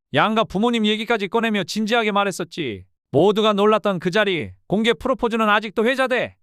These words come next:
근데 현실은 달랐어. 돌싱포맨에서 최근 연애도 끝났다고 고백했거든.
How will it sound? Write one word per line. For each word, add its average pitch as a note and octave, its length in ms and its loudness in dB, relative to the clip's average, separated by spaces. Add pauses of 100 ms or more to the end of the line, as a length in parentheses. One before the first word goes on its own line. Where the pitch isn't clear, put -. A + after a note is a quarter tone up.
(180)
근데 F3 240 0
현실은 A3+ 380 0
달랐어. A3+ 600 0 (260)
돌싱포맨에서 G#3 920 2
최근 B3 380 -2
연애도 A3 380 2
끝났다고 A#3 560 0
고백했거든. A#3 840 0